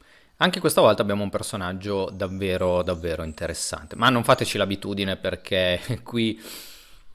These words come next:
en-, vanno e vengono personaggi di, di tutti i tipi. L'importante per noi è raccontare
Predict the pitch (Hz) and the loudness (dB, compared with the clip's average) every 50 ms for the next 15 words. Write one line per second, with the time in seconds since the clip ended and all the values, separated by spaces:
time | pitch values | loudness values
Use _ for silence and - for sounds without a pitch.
0 | - - - - _ - - - - - 160 156 156 151 147 143 139 139 170 180 | -18 -18 -20 -20 _ -16 -16 -2 0 2 2 2 2 -2 -4 2 4 6 6 6
1 | 165 151 143 135 127 131 131 131 127 120 120 117 113 110 - 113 107 - - - | 6 6 4 4 4 4 4 4 4 2 2 0 0 0 0 -2 -2 -2 -4 -6
2 | 98 98 98 95 92 87 92 101 90 92 95 90 87 90 87 90 90 87 107 92 | -6 -6 -6 -6 -6 -6 -8 -8 -8 -6 -6 -6 -6 -6 -6 -6 -8 -8 -8 -10
3 | - 92 90 95 85 - 92 90 92 92 90 98 95 - 113 104 98 92 98 - | -10 -8 -6 -6 -6 -6 -6 -6 -6 -6 -6 -6 -6 -4 -4 -4 -2 -4 -4 -2
4 | 104 95 95 98 101 101 98 95 - 90 90 90 90 - - - - - 101 90 | -2 -2 -2 -2 -2 -2 -2 -2 -2 -2 0 0 0 -2 -2 -6 -8 -8 -8 -8
5 | 90 - - 120 117 107 101 98 95 90 90 87 | -4 2 4 4 6 6 4 2 0 -2 -4 -8